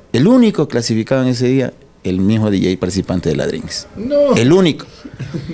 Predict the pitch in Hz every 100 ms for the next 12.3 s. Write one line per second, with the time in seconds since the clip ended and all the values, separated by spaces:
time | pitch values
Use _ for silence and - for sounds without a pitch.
0 | - - - - - 143 170 180 175 160
1 | 185 214 208 196 180 - - - - 143
2 | 139 143 - _ _ _ - 85 - -
3 | - - 98 92 87 127 151 113 - -
4 | - - - - - 107 107 107 120 117
5 | 82 80 92 104 110 117 110 95 80 76
6 | 90 92 92 92 92 85 82 - - -
7 | - - - - - - 101 - 92 113
8 | 104 87 90 101 98 85 87 - - 104
9 | 87 - - _ - - - - 107 139
10 | 143 151 - 104 95 92 104 113 98 82
11 | 87 110 _ _ - - 104 123 123 107
12 | - - -